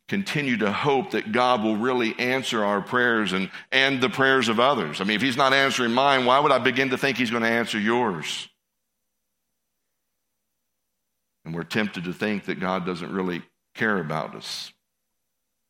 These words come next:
Or perhaps we aren't good enough for him, you know, to deserve an intervention by him. Or perhaps we,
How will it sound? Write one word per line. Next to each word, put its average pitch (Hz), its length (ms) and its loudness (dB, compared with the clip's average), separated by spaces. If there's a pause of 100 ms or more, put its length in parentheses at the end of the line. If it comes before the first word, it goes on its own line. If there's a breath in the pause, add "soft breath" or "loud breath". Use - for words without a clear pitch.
(280)
Or - 60 -16
perhaps 107 680 2 (1040)
we 95 160 -2
aren't 98 260 0
good 110 180 2
enough 90 380 0
for 85 120 0
him, 90 220 -2
you 92 80 -2
know, 87 180 0
to 180 120 -6
deserve 95 560 0 (960 loud breath)
an 95 140 -4
intervention 104 800 0
by 107 280 4
him. 78 240 -2 (1200)
Or 120 120 2
perhaps 139 480 4
we, 127 220 0